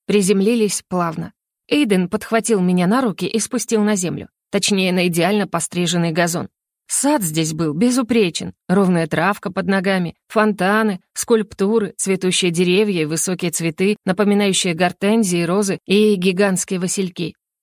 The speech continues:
Здесь было невероятно красиво. Я, как зачарованная, обвела всё это великолепие взглядом и уставилась на белый величественный замок передо мной,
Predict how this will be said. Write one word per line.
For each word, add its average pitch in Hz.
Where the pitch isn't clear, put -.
Здесь 254
было 269
невероятно 262
красиво. 214
Я, 208
как 196
зачарованная, 185
обвела 190
всё -
это 170
великолепие 180
взглядом 175
и 214
уставилась 220
на 214
белый 214
величественный 190
замок 196
передо 196
мной, 208